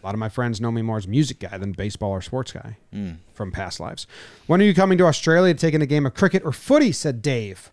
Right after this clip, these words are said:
Speaker 1: Boxhead thirty-one. We wanted to go this winter, but with having two kids and all that, it's not in the plans anymore. But I, it's on my list. Katie has places she wants to go for, like, vacation reasons and, like, culture reasons. And I haven't been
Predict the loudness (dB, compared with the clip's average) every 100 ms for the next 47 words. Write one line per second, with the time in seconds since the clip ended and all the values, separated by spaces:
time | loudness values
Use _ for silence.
0 | -8 -6 -6 -8 -6 -4 -2 0 0 -4
1 | -10 _ _ _ -20 -20 _ _ 0 4
2 | 6 4 4 2 2 0 -2 -2 -2 -2
3 | -6 -8 -6 -4 -4 -4 -2 -2 -2 -4
4 | -8 -8 -10 -8 -8 -6 -8 -12 -18 -14
5 | -10 -10 -10 -10 -8 -8 -6 -8 -8 -6
6 | -6 -4 -4 -6 _ _ -12 -12 -8 -2
7 | 2 2 0 -4 -4 -8 -6 -2 2 2
8 | 0 0 0 -2 -4 -4 -6 -6 -2 4
9 | 4 2 -4 _ _ _ -10 -8 -6 -6
10 | -6 -2 -2 -4 -6 -6 -6 -10 -12 -14
11 | -14 -4 -4 0 2 4 2 -2 -4 -4
12 | 0 2 0 -2 -4 -4 -6